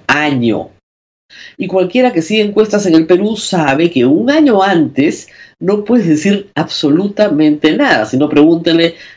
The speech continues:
a George Forsyth cuál era su intención de voto en diciembre del dos mil veinte, ¿no es cierto? No se puede decir nada, porque además, añadamos,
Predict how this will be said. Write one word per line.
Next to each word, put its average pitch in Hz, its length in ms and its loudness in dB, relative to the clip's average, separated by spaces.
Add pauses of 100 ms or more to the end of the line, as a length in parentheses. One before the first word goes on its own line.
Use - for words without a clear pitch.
a 123 140 -2
George 160 320 0
Forsyth 139 720 -2 (360)
cuál 185 300 0
era 170 360 0
su 180 460 -4
intención 139 520 -2
de 160 100 2
voto 147 460 0
en 131 160 0
diciembre 143 480 -2
del 139 100 0
dos 101 160 -4
mil 131 140 0
veinte, 139 420 -2
¿no 120 100 -8
es 135 60 -10
cierto? 220 440 0 (580)
No 254 480 0
se - 220 -6
puede 156 520 0
decir 131 400 -4
nada, 139 340 2
porque 156 220 0
además, 170 640 -2 (540)
añadamos, 160 540 -2